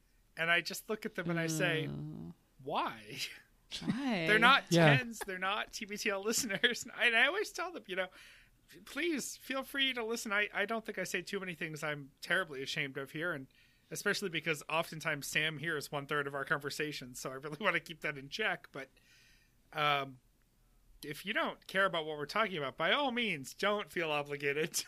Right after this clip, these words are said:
Speaker 1: to listen.
Speaker 2: Yeah. Um, we learned that a Grapes of Wrath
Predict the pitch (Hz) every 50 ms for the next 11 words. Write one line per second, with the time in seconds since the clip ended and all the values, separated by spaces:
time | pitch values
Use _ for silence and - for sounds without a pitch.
0 | - - 190 - - 269 247 - - - - - - _ - - 233 - _ -
1 | - - _ 220 - _ _ - - - - 180 165 156 139 135 - - - _
2 | _ _ _ _ _ _ _ _ _ _ _ _ - - _ _ - _ _ _
3 | _ _ _ _ _ _ _ _ _ _ _ _ _ _ _ _ - - - -
4 | - - - - - - - 220 226 226 220 - - - 226 262 240 269 311 339
5 | 359 330 247 247 226 202 - - - 196 196 196 190 190 185 180 - 196 208 208
6 | - 202 190 185 180 175